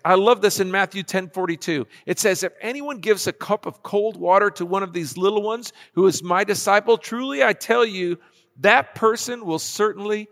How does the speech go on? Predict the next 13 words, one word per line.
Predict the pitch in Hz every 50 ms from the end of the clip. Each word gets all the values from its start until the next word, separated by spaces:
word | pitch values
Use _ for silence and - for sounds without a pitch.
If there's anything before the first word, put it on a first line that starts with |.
| _ _
not | - 151 165 165 170 165 -
lose | 160 156 165 165 - -
their | - 160 160 160 151 151 _ _ _ _ -
reward." | 160 170 156 151 165 180 170 143 123 - -
Look | 285 294
at | 320 - -
that. | 320 311 302 226 -
Just | - 277 - - - - - _ _
giving | 160 214 269 302 302
a | 277
cold | - - - 208 240 254 262 277 269 - - - _ _ _ _
cup | - 226 254 -
of, | 185 -